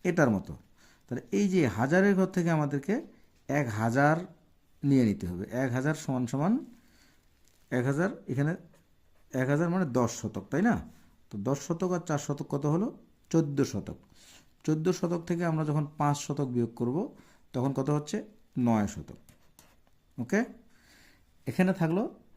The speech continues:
এক শতক, যেহেতু চল-, এক হাজার যেহেতু চলে গেছে, এক হাজার মানে দশ শতক চলে গেছে এখানে, তাহলে এখানে থাকতেছে আট হাজার। আট হাজার থেকে তিন হাজার বিয়োগ করলে আমাদের থাকতেছে পাঁচ হাজার।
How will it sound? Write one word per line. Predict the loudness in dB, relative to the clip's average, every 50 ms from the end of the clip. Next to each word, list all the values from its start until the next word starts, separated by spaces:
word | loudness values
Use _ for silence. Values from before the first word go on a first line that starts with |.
| -20 -20 _ -6 -6
এক | -6 -2
শতক, | -2 -2 -2 -2 -2 -2 0
যেহেতু | 0 0 2 2 -2
চল-, | -2 -2 -4 -4 -2
এক | 0 0 2 2
হাজার | 4 4 4 2 4
যেহেতু | 2 2 2 2
চলে | 0 2 2 4 4
গেছে, | 2 0 0 -4 -6 -6 -8 -18 -20 _ _ _ _ _ _ _ -8
এক | -4 -2 0
হাজার | 2 2 2 2
মানে | 0 0 0
দশ | 2 0 0 0 0
শতক | -6 -4 -4 -4 -6
চলে | -2 0 0 2 2
গেছে | 0 0 -2 -2
এখানে, | -2 -2 -2 -2 -2 -4 -6 -12 -20 -20 -20 -20 _ _ _
তাহলে | -4 -2 0 2
এখানে | 2 0 0
থাকতেছে | -2 -4 -6 -4 -4 -2 -2 -4 -4 -4
আট | -4 -2 -2 -2 -2 -2
হাজার। | -4 -6 -6 -6 -8 -10 -10 -14 -18 _ _ _ _ -20 _ -16 -8
আট | -4 -2 0 0
হাজার | 0 -2 -2
থেকে | -4 -4 -4 -4
তিন | -2 0 0 0
হাজার | 2 2 2 0
বিয়োগ | 0 0 0 -2 0
করলে | 0 0 0 0 -2 -4 -10 -20 -20 _ -20 -20 _ _ _ _ _ -6
আমাদের | -4 -2 -2 -2 -2
থাকতেছে | -4 -6 -6 -6 -8 -6 -6 -8 -8 -10 -18 _ _ -8
পাঁচ | -6 -4 -2 -4 -4 -4
হাজার। | -6 -12 -12 -14 -20